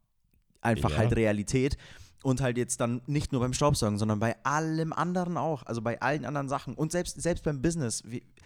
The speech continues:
Speaker 1: keine Ahnung, vielleicht kann ich da, ich kann da auch eigentlich ein Beispiel bringen, weil ich selbst hab ja, äh, damit ich zum Beispiel an Kunden rankomme oder halt meine Sichtbarkeit halt nach außen bringe,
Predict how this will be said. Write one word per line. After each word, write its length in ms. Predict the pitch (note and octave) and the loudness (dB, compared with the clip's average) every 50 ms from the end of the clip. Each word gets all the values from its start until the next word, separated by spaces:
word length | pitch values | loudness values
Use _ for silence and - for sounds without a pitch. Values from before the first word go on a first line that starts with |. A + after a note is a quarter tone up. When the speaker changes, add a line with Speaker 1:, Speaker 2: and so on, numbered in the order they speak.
| - - - _ _ - _ _ _ - | -20 -20 -20 _ _ -20 _ _ _ -2
Speaker 1:
keine 180 | - C#3 D3+ | 2 4 4
Ahnung, 140 | F3 F#3 D3+ | 4 2 2
vielleicht 200 | - D#3 C#3 - | 0 -2 0 2
kann 140 | - D#3+ D3+ | 2 2 2
ich 80 | C#3+ - | 0 0
da, 220 | C3+ B2+ - - - - _ | 0 0 0 -2 -8 -10 _
ich 120 | - - | -6 0
kann 160 | - F3+ F#3+ | 0 2 4
da 80 | F#3+ - | 6 6
auch 160 | - G3 - | 6 4 2
eigentlich 220 | E3 F3 D#3 A#2+ B2 | 2 0 0 -2 0
ein 80 | A2 | 0
Beispiel 320 | G2+ A2 A#2+ - - C3 A2 | 2 0 0 0 -2 0 0
bringen, 300 | A2 A2 B2 D3 E3 - - - - - - - | 2 2 2 0 -2 -4 -8 -18 -20 -18 -2 0
weil 160 | A#2+ A#2+ A2+ | 0 2 2
ich 100 | A#2+ - | 0 0
selbst 280 | B2+ B2 D3 - - B2+ | 2 2 2 2 0 -2
hab 120 | A2+ - | 0 2
ja, 180 | B2 A#2 A2+ A#2 A2+ G2+ - - _ _ _ _ _ _ _ _ _ _ - - - | 4 4 4 4 2 -2 -6 -14 _ _ _ _ _ _ _ _ _ _ -8 0 4
äh, 180 | A2 G#2+ G#2+ | 6 6 6
damit 260 | G#2+ G#2 G#2 A#2+ A#2 | 6 6 6 4 4
ich 200 | - D#3 F#3+ - | 2 0 0 0
zum 120 | - D#3 C3 | -2 0 2
Beispiel 280 | A#2+ A#2 - - A2+ | 2 0 0 -2 -2
an 160 | D2+ G2+ A2 - | -4 -4 -2 0
Kunden 580 | - D#3 E3+ F3+ - G#2+ A2 G#2+ G#2 G2 - - _ _ | 0 0 0 0 0 -2 -2 -2 -2 -4 -6 -10 _ _
rankomme 560 | - G2+ G#2 G#2 G#2+ G#2+ - A2 A2 B2+ D3 - | -2 0 2 2 0 0 0 0 0 2 2 0
oder 220 | G#2+ G#2 G#2 G2 | 2 2 2 2
halt 120 | G#2+ G2+ | 2 2
meine 280 | F#2 G#2+ G2+ F#2+ F#2+ F#2 | 2 2 2 2 0 0
Sichtbarkeit 500 | G#2 D3+ F3 - - G2 - G#2 G2 F#2 | -2 -2 -2 -2 -2 -2 0 0 0 2
halt 80 | G2 F2+ | 2 0
nach 120 | F#2 - | -2 -2
außen 280 | - A#2 C3+ C3 C#3 B2+ | 0 0 0 0 0 -2
bringe, 200 | A2+ C3 C#3+ | 0 0 -2